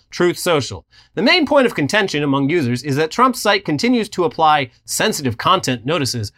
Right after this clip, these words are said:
obscuring some posts, including a popular anti-Biden meme that mocks the president over increasing inflation rates. Quote,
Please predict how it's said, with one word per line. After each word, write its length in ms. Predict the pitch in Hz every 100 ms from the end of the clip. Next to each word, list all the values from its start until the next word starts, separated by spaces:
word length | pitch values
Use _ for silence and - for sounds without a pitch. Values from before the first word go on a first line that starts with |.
| _
obscuring 540 | 175 147 - 247 254 151
some 180 | 165 139
posts, 360 | 190 101 - - -
including 340 | 160 294 277
a 80 | 190
popular 520 | 170 - 277 226 160 135
anti-Biden 640 | 196 190 143 127 202 151
meme 240 | 117 120 117 _
that 100 | 165
mocks 300 | 170 214 -
the 80 | -
president 460 | - 233 139 135 -
over 220 | 165 175
increasing 500 | 170 - 247 254 165
inflation 460 | 175 226 262 151 113
rates. 280 | 85 - - -
Quote, 320 | 214 208